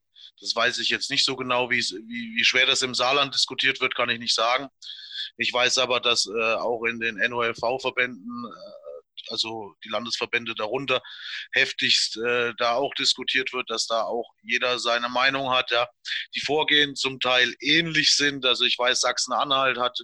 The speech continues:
äh, gerade seine Vereine aufgerufen, ähm, an der Umfrage teilzunehmen,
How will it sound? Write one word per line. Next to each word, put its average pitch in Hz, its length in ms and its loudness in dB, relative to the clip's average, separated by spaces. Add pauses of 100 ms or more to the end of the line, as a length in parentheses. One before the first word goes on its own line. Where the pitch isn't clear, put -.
(520)
äh, 120 180 0
gerade 120 560 2
seine 117 500 2 (240)
Vereine 113 440 0
aufgerufen, 120 840 -6 (180)
ähm, 113 320 -4 (640)
an 120 120 0
der 117 140 2
Umfrage 120 520 -2
teilzunehmen, 131 840 4